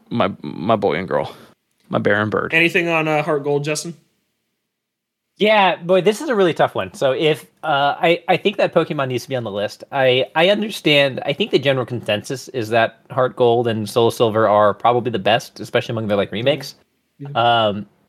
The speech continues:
Speaker 3: this will shock nobody. I have a soft spot in my heart for Red and Fire Red and
Speaker 2: Yeah.
Speaker 3: Leaf Green.
Speaker 1: Yeah.
Speaker 2: Yeah.
Speaker 3: Um,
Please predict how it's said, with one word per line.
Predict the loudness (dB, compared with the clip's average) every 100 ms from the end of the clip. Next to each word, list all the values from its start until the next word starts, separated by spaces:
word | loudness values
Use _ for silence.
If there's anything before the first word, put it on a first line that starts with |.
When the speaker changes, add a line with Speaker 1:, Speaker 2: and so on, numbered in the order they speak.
| _ _ _ _ _ _ _ _ _
Speaker 3:
this | -8 -4
will | -2
shock | 0 0
nobody. | 2 0 2 2 2
I | 0
have | 0
a | -2
soft | 0 0 0
spot | -2 -2 0
in |
my | -2
heart | 0 0 0
for | -4 -2
Red | 0 -2
and | -2
Fire | 0 0 2
Red | 2 2 0 -4
and | -4 -4 -4 -4
Speaker 2:
Yeah. |
Speaker 3:
Leaf | -6 -4
Green. | -2 0
Speaker 1:
Yeah. | 0 -4 _ _ _
Speaker 2:
Yeah. | -6 0 2 4 4
Speaker 3:
Um, | 2 -2